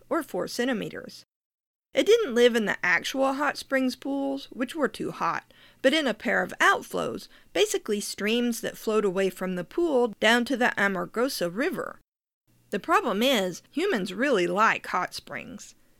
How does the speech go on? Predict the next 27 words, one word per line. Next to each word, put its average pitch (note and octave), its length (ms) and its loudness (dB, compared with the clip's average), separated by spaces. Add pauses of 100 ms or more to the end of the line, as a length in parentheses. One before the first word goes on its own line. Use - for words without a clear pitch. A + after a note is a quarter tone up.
(320)
In G#3+ 120 0
the A3 100 0
nineteen D4+ 440 0
fifties G#3+ 480 -2
and E3+ 160 -6
sixties, G3 600 -6 (140)
people C#4+ 280 2
flocked - 640 -2
to G#3+ 140 -4
the F3 100 -4
Tecopa - 560 -4
Hot - 260 0
Springs G3 500 -6
to F3+ 120 -6
soak C#4 340 -2
in F3 140 -4
the E3+ 80 -6
water. G#3 440 0 (720)
Bathhouses D#4+ 640 2
were C#4 160 0
built, B3+ 400 0 (240)
the F3+ 120 -4
hot A3+ 220 0
springs G#3+ 360 -6
pools A#3+ 500 -2
were F#3+ 160 -4
enlarged, A3 640 0